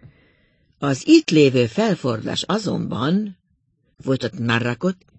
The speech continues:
csak komédia. Kihúzott fiókok,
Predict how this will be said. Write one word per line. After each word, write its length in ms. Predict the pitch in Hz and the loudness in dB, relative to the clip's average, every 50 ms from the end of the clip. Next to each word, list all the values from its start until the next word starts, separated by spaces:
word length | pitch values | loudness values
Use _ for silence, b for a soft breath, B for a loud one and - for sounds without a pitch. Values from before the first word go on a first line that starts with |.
| _ _ _ _ _ _ _ _ _ _ | _ _ _ _ _ _ _ _ _ _
csak 200 | - - 113 113 - | -8 -8 -8 -8 -6
komédia. 840 | - - 285 302 226 117 - - - - 104 101 98 - - - - _ _ _ _ _ _ _ _ _ _ _ _ | -2 0 0 2 2 0 -2 -4 -6 -8 -8 -8 -8 -8 -10 -12 -14 _ _ _ _ _ _ _ _ _ _ _ _
Kihúzott 560 | - 139 160 170 175 170 165 151 175 170 165 | -2 0 2 4 4 4 4 4 2 2 2
fiókok, 720 | - - 185 175 151 123 113 104 - 98 90 - _ - | 0 0 4 4 4 4 4 0 -4 -8 -8 -8 _ -20